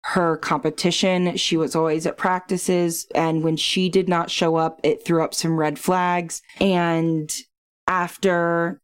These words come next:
all of this time, she went missing in nineteen eighty-nine. There is still no sign of her. I know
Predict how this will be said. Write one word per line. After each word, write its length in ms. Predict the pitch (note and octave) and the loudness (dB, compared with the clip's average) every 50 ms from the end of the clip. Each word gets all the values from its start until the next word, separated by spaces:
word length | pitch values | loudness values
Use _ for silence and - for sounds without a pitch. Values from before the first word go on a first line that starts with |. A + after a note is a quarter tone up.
| _ | _
all 280 | - E3+ F3+ F3 F3+ F#3+ | 0 2 2 2 2 0
of 160 | G3 F#3 E3+ | -2 -2 0
this 220 | F3 F3+ F3 - | 0 0 0 -2
time, 380 | - - - E3+ E3 E3+ F3 G3 | -4 -2 -2 0 0 0 -2 -2
she 180 | F#3+ - - F3+ | -2 -2 0 0
went 180 | F3 E3+ - | 0 0 2
missing 440 | - E3 E3 E3 - - F3+ F3+ F3+ | 0 0 0 0 0 -2 0 2 2
in 120 | F3 E3+ | 2 2
nineteen 400 | E3 E3 E3 E3 - - F3+ E3+ | 2 2 0 -2 -2 -2 0 2
eighty-nine. 600 | E3 E3 E3 E3 E3 D#3+ D#3+ D#3+ D#3+ E3 E3 E3 | 2 2 2 0 0 0 0 0 0 0 0 2
There 180 | D#3+ D#3+ D#3+ D#3+ | 2 0 0 0
is 160 | D#3 D#3+ - | 0 -2 -2
still 260 | - - - D#3+ D#3+ | -2 0 0 0 2
no 220 | D#3+ D#3+ D#3+ D#3 D#3+ | 2 2 0 0 0
sign 400 | D#3+ - - D#3+ C#3+ C#3+ D3+ D#3 | -2 -2 0 0 0 0 0 0
of 160 | D#3+ E3 - | -2 -2 -2
her. 340 | - G#3 G#3+ A#3 C4 C#4+ C#4+ - - - - - _ - | -2 0 0 0 0 -2 -4 -8 -14 -20 -20 -10 _ -2
I 100 | E3 E3+ | 0 2
know 500 | E3+ E3 D#3+ D#3+ D#3+ D#3+ D#3 D3+ - | 2 2 2 2 2 0 0 -2 -4